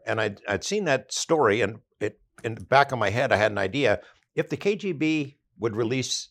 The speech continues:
those files, maybe they have some U F O files that we could get access to. That was my thought.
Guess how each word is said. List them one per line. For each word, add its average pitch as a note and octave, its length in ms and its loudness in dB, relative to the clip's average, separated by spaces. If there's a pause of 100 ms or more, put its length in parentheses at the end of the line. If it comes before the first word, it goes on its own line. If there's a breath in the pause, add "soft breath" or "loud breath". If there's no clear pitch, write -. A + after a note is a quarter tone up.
(100)
those B2 300 2
files, E2+ 520 -4 (360)
maybe D#3 260 0
they C3+ 240 2
have A#2+ 220 -2
some G#2 160 -6
U A2+ 180 2
F F#2+ 120 -2
O C3+ 100 -2
files E2+ 340 -4
that F2+ 60 -8
we E2+ 100 -8
could D#2+ 120 -10
get E2+ 120 -2
access F#2 400 -6
to. D#2+ 180 -6
That A2+ 160 2
was C3 180 -2
my G#2+ 120 0
thought. F#2+ 340 -4